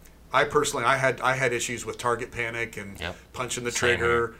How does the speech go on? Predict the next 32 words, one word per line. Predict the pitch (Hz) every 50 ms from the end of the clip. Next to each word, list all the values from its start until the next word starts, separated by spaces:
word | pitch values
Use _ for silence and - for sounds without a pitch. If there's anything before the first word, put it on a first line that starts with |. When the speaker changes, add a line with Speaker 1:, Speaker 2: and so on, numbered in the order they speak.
| - -
Speaker 1:
when | - 113 107
I | 113 120
was | 123 117 104
younger, | 120 127 131 123 117 120
and | 110 110
I, | 113 117
and | 117 - 120 110
I | 117 127
wounded | 123 123 135 135 131 117 -
some | - 107 107
nice | 110 110 113 113
bucks | - 113 110 110 -
that | 120 113
I | 107
never | 110 110 104 104
recovered. | 101 98 95 - - 120 113 104 104 101 95 - - - - - - - - - - -
Um, | - 107 101 104 101 98 98 90 - -
s-, | - - - - - - - -
so | - - - 131 120 117
you | 117 120
do | 120 139 139
everything | 143 139 131 131 131 127
you | 120 113
can | 113 - 139 131
to | 123 113
be | 120 117
a | 110
better | 110 120 117 113 104
bow | 110 123 123 117
hunter, | 113 117 110 107 107 104 98 - - - - -
and, | 104 107 113 113
and | 110 107 104